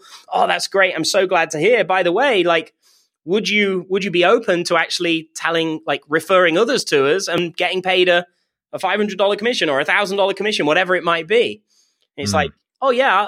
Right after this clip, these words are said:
Speaker 1: I'll put the word out to my audience." Like when we do this
Speaker 2: Mm-hmm.
Speaker 1: podcast, how many times do we get to the end with a guest and they're like, "Oh, tell me when it's live. I wanna promote it to my audience for you."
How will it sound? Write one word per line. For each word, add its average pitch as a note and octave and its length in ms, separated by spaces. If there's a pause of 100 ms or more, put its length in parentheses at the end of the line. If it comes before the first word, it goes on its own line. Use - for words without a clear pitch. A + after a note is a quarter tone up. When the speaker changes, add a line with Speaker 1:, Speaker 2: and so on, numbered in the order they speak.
(120)
Speaker 1:
I'll A#3 60
put - 160
the E3+ 60
word C#3 220
out E3+ 220
to - 80
my C3+ 140
audience." B2+ 600 (400)
Like G#3+ 120
when B3+ 140
we C#4+ 140
do C#4+ 100
this - 160
Speaker 2:
Mm-hmm. A3+ 80 (240)
Speaker 1:
podcast, - 140
how G3+ 120
many A#3 140
times G#3+ 320
do G#3+ 80
we F#3 80
get F3+ 220
to D#3+ 80
the F3 100
end E3+ 220
with D3 180
a C#3+ 80
guest D#3+ 420
and D3+ 120
they're D3 80
like, D3 200
"Oh, G3+ 120
tell G3 220
me F#3+ 100
when F3 120
it's E3+ 160
live. F#3+ 280
I D3 80
wanna D#3+ 180
promote D#3 320
it C#3 120
to D#3 60
my D3+ 120
audience F3 400
for A2+ 180
you." F#2 160